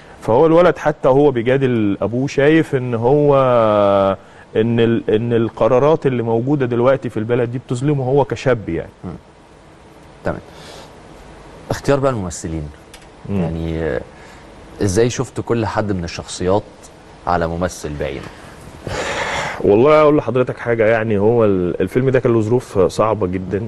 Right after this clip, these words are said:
Speaker 1: في ال-، إن هو يطلع، يعني، لأن يمكن، آه، أنا تم تكليفي بالفيلم ده يمكن قبل الندوة بالظبط، ما أقل من شهر بكتير جدًا.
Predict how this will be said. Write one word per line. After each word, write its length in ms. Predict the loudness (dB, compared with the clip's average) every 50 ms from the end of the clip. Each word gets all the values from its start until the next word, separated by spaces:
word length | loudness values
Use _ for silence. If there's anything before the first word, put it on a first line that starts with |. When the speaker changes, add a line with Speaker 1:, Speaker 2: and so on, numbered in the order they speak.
| -12 -14 -20 -20 -20 -18 -8 -2
Speaker 1:
في 220 | -2 0 0 -2 -4 -2
ال-، 680 | 0 0 0 0 0 -2 -2 -2 -2 -2 -2 -4 -4 -8 -10 -12 -16 -20 -20 -20 -20 -14 -10 -8 -8 -6
إن 80 | -4 0
هو 240 | 2 2 4 4
يطلع، 360 | 4 2 2 0 -4 -6 -4 -4
يعني، 300 | -6 -6 -8 -10 -10 -12 -12 -16 -20 -20 -20 -20 -20 -20 -20 -10 -2
لأن 420 | 2 2 4 4 4 4 4 4 4 4 6 6 6 6 4 4 2
يمكن، 560 | 2 0 0 0 0 0 2 0 0 0 0 2
آه، 260 | 2 4 4 4 4
أنا 100 | 2 0
تم 220 | 2 0 0 0 0
تكليفي 440 | -2 -2 0 0 -2 0 0 -2
بالفيلم 480 | -2 -2 -2 -4 0 0 0 2 2 2
ده 640 | 2 4 4 4 4 4 2 2 2 2 2 0 0 -2 -4 -8 -16 -20 -20 -18 -16
يمكن 220 | -6 -4 -2 0
قبل 200 | 0 0 2 2
الندوة 440 | 0 2 2 2 2 4 2 2 2 0 -10 -14 -16 -10
بالظبط، 500 | -10 -8 -4 0 0 0 0 -2 -4 -4
ما 320 | -2 0 2 0 0 0 -2 -8 -10 -10
أقل 360 | -6 0 0 2 2 2 0
من 120 | 0 -2
شهر 280 | 0 0 0 0 0 -2
بكتير 280 | -4 -4 -2 -2 -2 0
جدًا. 280 | 0 -2 -4 -4 -12